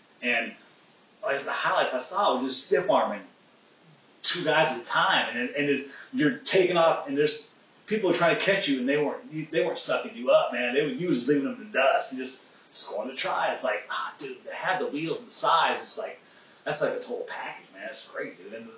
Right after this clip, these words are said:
their rugby knowledge with the passing, it's just, I mean, your, your rugby knowledge on the list, top level with the passing, the off these when you knew you were gonna get tackled. It's just like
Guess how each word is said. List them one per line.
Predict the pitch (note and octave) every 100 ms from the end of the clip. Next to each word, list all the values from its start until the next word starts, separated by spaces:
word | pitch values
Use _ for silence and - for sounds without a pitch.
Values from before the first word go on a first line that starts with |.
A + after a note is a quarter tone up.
| B2
their | C3
rugby | B2+ C3+ C3
knowledge | A#2+ A#2 -
with | -
the |
passing, | - - - - - C3+
it's | -
just, | B2 -
I | G#2+
mean, | G#2
your, | G#2 G2 - -
your | G#2+ G2 -
rugby | A2 A2+ A#2
knowledge | G#2+ F2+
on | G2 -
the |
list, | - - - _ _ -
top | - - -
level | A3 - -
with | - - - - -
the |
passing, | - A2 A2 G#2+ G2+ G#2 -
the | G#2 G#2 A2 - - _
off | C3+ - -
these | A2+ G2+ G2+
when | G#2+
you | G#2 G#2 G#2+ C4
knew | B3+ C#4
you | C4 B3
were |
gonna | A3+ G#3+
get | -
tackled. | A#2 - - - F#2+
It's | -
just | A#2+ -
like | - -